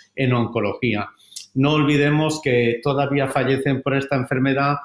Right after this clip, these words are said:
más del cuarenta por cien de los pacientes que la sufren, ¿no?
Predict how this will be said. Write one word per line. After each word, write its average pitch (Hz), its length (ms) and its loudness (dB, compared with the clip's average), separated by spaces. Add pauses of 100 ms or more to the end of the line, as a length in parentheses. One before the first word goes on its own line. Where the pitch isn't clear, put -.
(220)
más 147 240 2
del 147 200 0
cuarenta 123 460 -2
por 110 160 -4
cien 120 300 0
de 120 80 0
los 117 180 -4
pacientes 117 560 -6
que 120 60 -6
la 101 160 -6
sufren, 113 400 -4
¿no? 139 260 -2